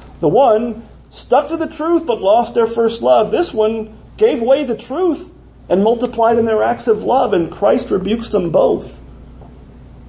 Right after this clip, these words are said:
Christ rebukes them both, and we shouldn't lose sight of that. Now, what was the form of this false teaching that was being so tolerated,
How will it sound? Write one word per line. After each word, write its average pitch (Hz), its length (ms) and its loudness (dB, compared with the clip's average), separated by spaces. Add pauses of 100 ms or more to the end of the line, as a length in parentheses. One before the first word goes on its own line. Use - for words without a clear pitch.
(360)
Christ - 260 -2
rebukes 156 380 0
them 135 200 0
both, 160 300 2
and 123 100 0
we - 80 -4
shouldn't 151 320 -2
lose 143 240 -4
sight 139 340 0 (600)
of 156 240 0
that. - 220 -2 (960)
Now, 165 120 2
what 220 120 4
was 226 160 2
the 202 80 0
form 220 380 0
of 196 100 -2
this 208 180 2
false 196 280 -2
teaching 208 320 -6
that 180 120 -2
was 170 140 -4
being 175 300 0
so 170 200 -2
tolerated, 170 800 0